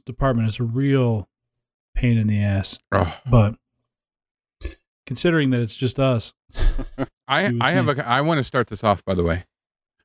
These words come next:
Speaker 2: because I already made a post today on our group. Uh, and
Speaker 1: So, Joe, you'll go last, and, uh, so me and <laughs>
Speaker 2: So, so the very first person I think we should highlight, um,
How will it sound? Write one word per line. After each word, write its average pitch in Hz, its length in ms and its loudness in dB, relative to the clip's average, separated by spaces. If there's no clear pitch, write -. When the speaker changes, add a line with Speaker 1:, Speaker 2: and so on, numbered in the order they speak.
Speaker 2:
because 110 180 -4
I 139 100 2
already 151 220 2
made 113 200 2
a 113 60 -2
post 113 320 -4
today 113 340 0
on 104 200 -2
our 95 120 2
group. 95 340 -2
Uh, 90 560 2
and 104 180 -2
Speaker 1:
So, 147 180 0
Joe, 151 200 0
you'll 156 200 2
go 196 160 0
last, 123 520 -2
and, 127 200 2
uh, 117 180 2
so 131 160 -4
me 147 220 2
and 143 220 -2
<laughs> - 300 -8
Speaker 2:
So, 131 260 0
so 139 180 -2
the 127 80 2
very 156 220 0
first 151 280 -4
person 127 280 -2
I 104 140 2
think 120 360 -4
we 107 220 2
should 95 260 -4
highlight, 107 560 0
um, 95 340 0